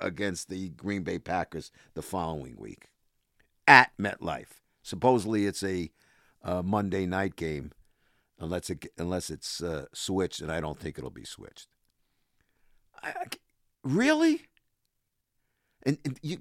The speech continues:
you're gonna talk about this tension? I mean, I'm not saying there couldn't be any tension.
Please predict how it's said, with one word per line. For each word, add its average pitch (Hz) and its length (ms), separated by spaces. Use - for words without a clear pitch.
you're 151 120
gonna 160 180
talk 185 300
about 135 240
this - 240
tension? 240 640
I - 20
mean, 214 220
I'm 233 220
not 294 160
saying 294 320
there 247 100
couldn't 269 300
be 403 160
any 302 180
tension. 139 560